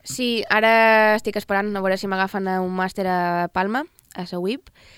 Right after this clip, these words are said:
Ara en-, encara no ho sé dir si podré entrar o no, però ojalà que sí, d'ecologia marina, per seguir amb els meus estudis de la mà.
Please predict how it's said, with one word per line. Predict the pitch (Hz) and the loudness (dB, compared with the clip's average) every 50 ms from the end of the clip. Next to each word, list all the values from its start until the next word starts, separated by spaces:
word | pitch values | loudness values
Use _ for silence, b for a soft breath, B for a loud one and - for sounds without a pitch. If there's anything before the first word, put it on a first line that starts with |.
| B B B B B B B B B B B B B B B _ _ - | B B B B B B B B B B B B B B B _ _ -2
Ara | - 214 214 208 208 196 196 190 185 180 180 185 196 | 0 2 4 4 4 2 2 2 0 0 -2 -4 -6
en-, | 196 190 - - - 202 196 | -10 -12 -14 -10 -8 -4 -2
encara | - - 214 202 214 214 214 190 196 202 | 0 0 2 2 4 4 4 4 2 0
no | 196 196 196 196 190 | 0 0 2 2 0
ho | 185 190 | 0 -2
sé | 185 - 202 185 | -4 -4 -4 -2
dir | 180 180 175 | -2 -4 -6
si | - 175 | -6 -6
podré | - 175 180 185 180 | -2 -2 -2 -2 -4
entrar | 196 185 165 180 170 170 | -6 -4 -2 -2 -2 0
o | 170 | -2
no, | 170 175 180 202 | -2 -4 -4 -2
però | 233 214 180 170 160 - 175 | 0 0 0 0 0 0 -2
ojalà | 185 - 185 175 170 170 | -2 -2 -2 -2 -2 -2
que | - - | -4 -6
sí, | - 185 202 262 - _ _ _ _ _ _ - | -6 -6 -8 -8 -10 _ _ _ _ _ _ -6
d'ecologia | 190 190 180 175 - - 190 170 185 185 185 180 180 165 185 185 180 | -2 0 0 0 0 -2 -2 -2 0 0 0 0 0 0 0 0 0
marina, | 175 180 180 185 180 170 175 175 196 214 302 b b b b b b b | -2 -2 -4 -4 -4 -4 -2 -4 -4 -4 -6 b b b b b b b
per | - 196 | -8 -6
seguir | - 202 196 190 190 190 | -4 -2 -2 0 0 0
amb | 190 190 | 0 -2
els | 180 | -2
meus | 190 185 185 180 180 | -2 -2 -2 -2 -2
estudis | 190 185 - 190 - - 190 180 180 175 175 | -2 -2 -2 -4 -4 -6 -6 -6 -4 -4 -6
de | 175 170 | -6 -6
la | 160 | -6
mà. | 160 170 196 | -8 -10 -12